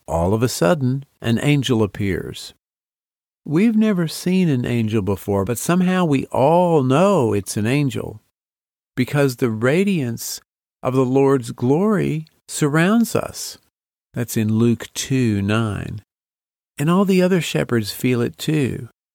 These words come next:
You can see it in their faces, but it's kind of hard to put into words. All of this just by itself is a lot to take in, just to see an angel and feel God's glory.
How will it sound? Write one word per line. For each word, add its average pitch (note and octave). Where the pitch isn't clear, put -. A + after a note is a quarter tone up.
You B2+
can G#2
see E3+
it F#3+
in G#2
their D#2
faces, -
but C#3
it's C#3
kind A#3
of G#3+
hard G#3+
to E3+
put F#3+
into D3+
words. -
All C#3+
of A#2+
this F3
just C3+
by G2+
itself G#3+
is G#2+
a A#2+
lot A2+
to G2+
take G2
in, A#2
just D#3
to F2+
see D3
an F#2
angel A2
and F#2
feel C#3
God's G#2
glory. A#2+